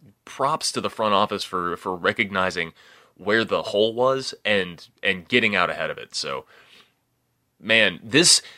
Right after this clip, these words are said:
mm, I'm gonna say it. This could be the year. Like, this, this year is gonna be so bizarre.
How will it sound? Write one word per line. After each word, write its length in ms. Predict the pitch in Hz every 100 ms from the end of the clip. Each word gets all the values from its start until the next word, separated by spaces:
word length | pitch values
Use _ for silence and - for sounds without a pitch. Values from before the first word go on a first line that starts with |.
| - - _ _ _ _ _ _ _ _ _ -
mm, 300 | 151 123 92 - _ _ _ _ _ -
I'm 80 | 131
gonna 100 | 107
say 200 | 107 101
it. 120 | -
This 300 | 127 151 196
could 160 | 226 147
be 100 | 120
the 80 | 98
year. 260 | 85 62 -
Like, 240 | 143 135 -
this, 300 | 160 226 160
this 300 | 143 226 226
year 80 | 202
is 80 | 165
gonna 120 | 160
be 80 | 139
so 380 | - - 143 147
bizarre. 480 | 135 120 113 113